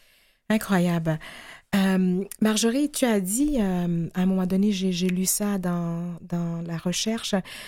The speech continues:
euh, que tu avais réalisé ton, ton privilège, c'est-à-dire, euh, d'être blanche, un niveau d'éducation supérieure et, et un bon statut, euh, économique. Et comme tu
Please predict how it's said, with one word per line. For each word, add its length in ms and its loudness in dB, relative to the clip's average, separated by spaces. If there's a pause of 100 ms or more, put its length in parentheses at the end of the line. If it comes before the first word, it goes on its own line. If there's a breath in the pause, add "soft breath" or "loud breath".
(280 loud breath)
euh, 480 0 (600)
que 100 4
tu 120 0
avais 160 2
réalisé 480 0
ton, 380 0 (100)
ton 100 2
privilège, 760 -2
c'est-à-dire, 560 -2 (500 loud breath)
euh, 80 4
d'être 240 0
blanche, 560 2
un 80 2
niveau 320 2
d'éducation 560 -2
supérieure 800 0
et, 100 -2 (300 loud breath)
et 60 4
un 100 4
bon 160 -2
statut, 500 0
euh, 200 0
économique. 760 2 (580 loud breath)
Et 100 4
comme 320 0
tu 200 -2